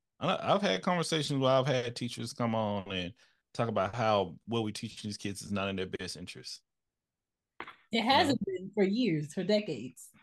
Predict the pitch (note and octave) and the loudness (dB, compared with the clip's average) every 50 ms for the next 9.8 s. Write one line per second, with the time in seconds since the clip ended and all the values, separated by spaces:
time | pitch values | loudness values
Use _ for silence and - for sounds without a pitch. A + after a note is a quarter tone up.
0 | _ _ _ _ _ _ - - G#2+ A2 G#2 G2+ F#2 F#2+ G2+ - G#2 F#2 F#2 F2+ | _ _ _ _ _ _ -2 0 2 2 2 2 2 2 0 0 -2 -4 -4 -4
1 | - - G2+ G2+ F2+ E2+ E2+ F2 F#2+ G2 G#2+ G#2 G2+ A#2 A2+ B2 B2+ B2 A#2+ A2+ | -4 -4 -4 -4 -2 -4 -4 -2 0 0 0 2 2 0 0 2 0 -2 -2 0
2 | A#2+ A#2 A#2 A#2 A2+ - - A2+ A2 A2 G#2+ G#2 G2+ G2+ G2+ G#2 G#2 G#2 - A2 | -2 -2 -2 -4 -6 -6 -4 -4 -2 -2 -4 -2 -2 -2 0 0 -2 -2 -4 -4
3 | G#2+ G2+ G2+ G#2 G#2 G2+ G2+ G2 F#2+ F#2 F#2 - - G2+ F2+ F#2+ F#2+ F#2 F#2+ F2 | -4 -4 -4 -6 -6 -6 -6 -6 -6 -6 -8 -8 -10 -8 -6 -4 -4 -4 -6 -6
4 | D#2+ F#2+ F#2 F2+ F#2 F#2 - - - F#2+ F#2+ F#2+ - - - - - F2 F2+ F2+ | -6 -6 -6 -6 -6 -10 -12 -10 -8 -6 -6 -6 -6 -8 -10 -12 -10 -10 -10 -10
5 | F2+ F2+ F#2 F#2 - A#2+ D3 C#3+ - - - - D2 C#2 C2 - C#2 D#2+ - - | -8 -10 -10 -6 -2 -2 -2 -2 -6 -10 -12 -12 -12 -12 -14 -14 -16 -18 -18 -20
6 | _ _ _ _ - - E2+ E2+ E2 - - - - F#2+ F#2+ G2+ G2+ G#2 G2+ A2 | _ _ _ _ -8 -6 -6 -6 -6 -8 -10 -8 -6 -4 -4 -4 -6 -6 -6 -2
7 | A2 A2 A2 A2 G#2+ G#2 G2+ G#2+ A2+ C3+ C#3+ - - - G#2 A#2+ C3 F3 F3 - | -2 0 0 0 -2 -2 -2 -2 -2 -2 -4 -6 -10 -6 -2 0 0 0 0 -2
8 | - G#2+ G2+ G2 F#2+ F2+ F#2 F2+ - - G#2 G2 - - F#2 F#2 F2+ F2 F2 F2 | -4 -2 -2 -2 -2 -4 -6 -6 -6 -6 -6 -6 -6 -6 -6 -6 -6 -8 -8 -12
9 | - _ _ _ _ _ _ _ _ G#2 G#2+ G#2+ G2+ F#2 F2 E2 | -14 _ _ _ _ _ _ _ _ 0 2 2 4 2 2 0